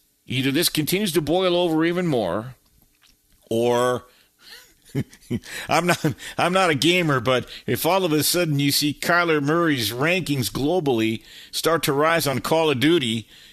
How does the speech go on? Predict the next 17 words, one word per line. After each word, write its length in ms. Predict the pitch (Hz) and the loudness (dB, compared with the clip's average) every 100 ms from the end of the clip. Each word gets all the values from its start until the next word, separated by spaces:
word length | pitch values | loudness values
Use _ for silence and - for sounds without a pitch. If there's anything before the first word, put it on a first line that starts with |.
| - - | -16 -4
and 140 | 117 | -2
the 60 | 120 | 0
Cardinals 480 | - 170 180 160 139 | 2 2 2 0 0
start 240 | 165 160 | 0 0
to 80 | 147 | 0
lose 260 | 135 160 135 | 2 2 0
games 380 | 143 165 156 | -2 0 -2
in 60 | 123 | -2
the 120 | 139 | 0
N 60 | 160 | 0
F 60 | |
C 200 | - 151 | 0 0
West 400 | 139 160 165 - | 2 2 0 -2
and 100 | 120 | -4
people 220 | 160 147 147 | -2 -2 -2
get 200 | 135 123 | -2 -2
fired, 480 | 151 160 135 123 | 0 2 0 -2